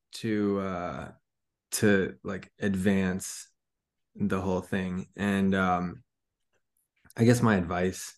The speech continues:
to aspiring creatives, we can just rock it out now, uh, is, like,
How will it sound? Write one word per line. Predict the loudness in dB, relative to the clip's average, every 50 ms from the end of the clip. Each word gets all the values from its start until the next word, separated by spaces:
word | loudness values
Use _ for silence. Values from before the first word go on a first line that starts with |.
| _ _ _ _ _ -12
to | -8 -6
aspiring | -6 -6 -6 -4 -2 -2 0 0 0 -2
creatives, | -2 -2 -2 0 0 0 -2 -4 -4 -6
we | -6 -4
can | -2 -2 -2
just | -2 -4 -4
rock | -2 -2 -2 -2 -2
it | -2
out | 0 0 0 0
now, | 0 2 2 0 0 -2 -6 -10 _ -20 -20 -20 -20 _ _ _ _ _ 0
uh, | 2 4 4 4 4 2 0 -2 -6 -10 _ _ _ _ _ _ _ _ 6
is, | 8 10 10 10 10 8 8 6
like, | 6 6 6 4 2 -2 -8